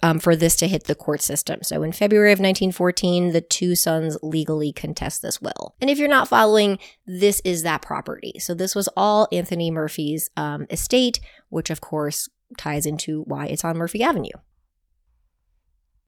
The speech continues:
Just months later, in July of nineteen fourteen, World War One officially began. And while I've talked about this many times, the U S did not join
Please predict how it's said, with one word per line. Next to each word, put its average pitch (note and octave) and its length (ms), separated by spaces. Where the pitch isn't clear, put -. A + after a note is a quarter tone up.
Just A3+ 320
months G3+ 220
later, E3 280
in F3 140
July F3+ 320
of F#3 80
nineteen F3+ 320
fourteen, E3+ 580
World F3 280
War F#3 120
One D#3+ 440
officially D#3+ 420
began. F#2+ 460
And D#3 140
while E3 200
I've F#3 100
talked A3 260
about G#3+ 220
this G3+ 200
many F#3+ 200
times, E3+ 300
the F3 80
U G3 220
S F#3+ 180
did E3+ 160
not E3 320
join D#3+ 260